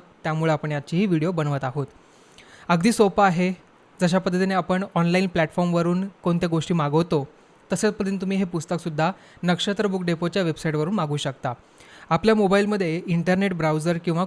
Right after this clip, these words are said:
Chrome आहे, अगदी बरोबर. त्याच्यावरती त्याला ओपन करूया. इथे तुम्हाला टाईप करायचं आहे नक्षत्र बुक डेपो, एन ए के एस एच ए आर टी ए, नक्षत्र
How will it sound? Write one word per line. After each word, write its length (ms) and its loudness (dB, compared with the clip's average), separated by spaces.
Chrome 200 2
आहे, 220 -8
अगदी 220 0
बरोबर. 360 2
त्याच्यावरती 380 2
त्याला 180 0
ओपन 280 0
करूया. 340 -4
इथे 200 2
तुम्हाला 200 6
टाईप 220 2
करायचं 360 2
आहे 100 2
नक्षत्र 540 2
बुक 180 0
डेपो, 280 -4
एन 180 6
ए 260 4
के 340 2
एस 300 0
एच 380 -2
ए 240 2
आर 260 4
टी 140 4
ए, 180 0
नक्षत्र 720 2